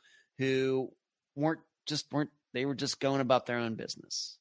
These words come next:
and cutting corners here and there. So this is why I wanted to, it's very sad. I, I feel horrible for this woman's family. Um, but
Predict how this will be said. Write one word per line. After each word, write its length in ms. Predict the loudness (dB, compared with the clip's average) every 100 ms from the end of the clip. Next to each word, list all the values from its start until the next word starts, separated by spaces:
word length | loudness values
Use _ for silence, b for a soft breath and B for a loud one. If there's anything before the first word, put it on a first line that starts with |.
| _
and 160 | -10 -8
cutting 260 | -2 0 2
corners 460 | 0 -2 -2 -6 -10
here 100 | -12
and 160 | -14
there. 1200 | -20 _ _ _ _ _ _ _ _ _ -18 -18 b b b b b b b b -2
So 1080 | 4 12 12 12 12 12 12 12 12 -4 -12 _ _ _ _ _ _ _ _ _ _ _ _ _
this 300 | 2 8 10
is 140 | 10 12
why 200 | 12 12
I 40 |
wanted 240 | 12 10
to, 80 | 8
it's 220 | 8 6
very 180 | 4 4
sad. 460 | 4 6 4 2 -6 _ 0
I, 100 | 0
I 140 | 0
feel 300 | 0 0 0
horrible 640 | 0 4 6 8 6 4 -6 _
for 140 | -6
this 200 | -4 -2
woman's 260 | -2 -2 0
family. 540 | 4 4 6 4 0 -8 _ _ _ _ _ _ _ _ _
Um, 580 | 0 2 4 4 2 0 -4 -8
but 760 | -12 -12 4 8 8 8 4